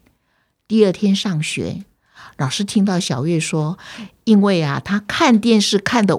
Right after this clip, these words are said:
忘记把考卷给爸爸妈妈签名。”老师更生气了。他把其他一样没有签名的小朋友都扣一张奖卡，但是小月要扣五张。饭学以后啊，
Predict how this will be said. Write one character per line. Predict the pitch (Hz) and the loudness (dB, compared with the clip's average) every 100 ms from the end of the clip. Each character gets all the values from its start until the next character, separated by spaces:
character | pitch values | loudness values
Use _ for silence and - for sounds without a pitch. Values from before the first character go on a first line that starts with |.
| - | 2
忘 | 339 226 226 | 4 6 6
记 | - 240 | 4 -2
把 | 156 | -2
考 | 165 - 117 | -2 -2 -2
卷 | - 175 | 0 0
给 | 151 120 | 0 -4
爸 | - - - | -8 -14 -6
爸 | - | 0
妈 | 196 156 135 | 2 2 0
妈 | 143 | -4
签 | 143 - 165 | -4 -2 0
名。” | 143 131 - - - - | -2 -4 -10 -18 -20 -10
老 | 131 127 | -6 -4
师 | - 208 - - | -2 -4 -8 -2
更 | 320 190 | 2 2
生 | - 196 180 | 2 2 0
气 | - - 135 | -2 -4 -4
了。 | 80 - _ _ _ _ - _ | -6 -10 _ _ _ _ -20 _
他 | - | -10
把 | - 139 | -8 -8
其 | - - - 196 | -8 -8 -4 -2
他 | 294 269 269 | 0 0 -2
一 | 185 | -2
样 | 208 202 | 0 0
没 | 160 | 0
有 | 165 131 | 0 -2
签 | - - 277 | -4 0 2
名 | 285 180 | 2 0
的 | 151 | 0
小 | - 156 | -2 -6
朋 | - 170 | -4 -2
友 | 156 117 - _ _ _ - | -2 -4 -8 _ _ _ -4
都 | 170 165 - | -4 -4 -6
扣 | - 285 226 | 2 4 4
一 | 233 | 0
张 | 220 196 214 - _ | 0 0 0 -4 _
奖 | - 165 151 190 | -6 -4 -2 -4
卡， | - 147 - _ _ _ _ | -6 -12 -16 _ _ _ _
但 | 247 170 | -2 -2
是 | - 165 | 0 -4
小 | 156 131 147 | -4 -2 0
月 | 151 | 0
要 | 147 | -2
扣 | - - - | -4 2 2
五 | 175 117 - | 2 0 -4
张。 | 170 151 160 - _ _ _ _ _ _ - | -4 -2 -4 -10 _ _ _ _ _ _ -2
饭 | 208 | 0
学 | 156 143 127 | 0 -2 -6
以 | - - | -6 -10
后 | 151 - 160 | -10 -6 -4
啊， | 139 135 | -4 -6